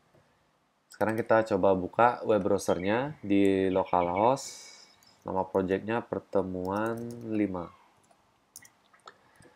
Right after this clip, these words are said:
<clears throat> Ya, eh, di sini sudah ada hasilnya. Jadi,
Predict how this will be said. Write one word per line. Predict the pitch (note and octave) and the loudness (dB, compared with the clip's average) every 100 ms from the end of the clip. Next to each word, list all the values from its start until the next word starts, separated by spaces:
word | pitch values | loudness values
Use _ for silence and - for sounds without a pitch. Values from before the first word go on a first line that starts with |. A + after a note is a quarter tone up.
| _ - - _ _ | _ -20 -20 _ _
<clears throat> | G#3+ G3+ C3+ - _ - A2 F#2 - - _ - - - - - - - - - - - - - - | 10 12 10 4 _ -14 -12 -12 -14 -20 _ -20 -20 -20 -20 -20 -20 -20 -20 -20 -20 -20 -20 -14 -6
Ya, | G2+ | -6
eh, | - G#2 G#2+ | 0 6 6
di | G#2+ | 6
sini | G#2+ A2+ C3+ | 4 0 2
sudah | A#2 G2+ | 4 4
ada | G2+ A2+ C3+ _ _ _ _ | 4 2 -4 _ _ _ _
hasilnya. | A2 G2+ G#2+ F#2 F#2+ D3 - - - _ _ _ _ | -8 2 4 4 0 -2 -10 -20 -20 _ _ _ _
Jadi, | F#2+ G#2 B2+ C3 C3 | 0 6 8 10 8